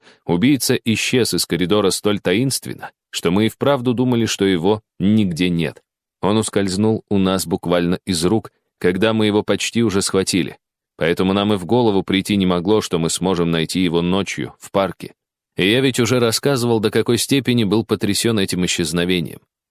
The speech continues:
На мой стук дверь отворилась, и лесник спокойно осведомился, что нам угодно.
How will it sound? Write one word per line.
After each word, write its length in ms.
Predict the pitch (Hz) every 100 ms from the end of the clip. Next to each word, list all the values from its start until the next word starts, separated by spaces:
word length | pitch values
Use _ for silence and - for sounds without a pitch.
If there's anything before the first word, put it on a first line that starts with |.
| _ _ _
На 120 | - 92
мой 160 | 147
стук 300 | - - 139
дверь 260 | 92 139 139
отворилась, 680 | 123 127 131 110 85 - - _
и 100 | 80
лесник 340 | 98 120 143 139
спокойно 480 | - 120 131 131 127
осведомился, 640 | - 117 110 110 107 -
что 220 | 107 98
нам 160 | 98 104
угодно. 440 | 98 87 76 82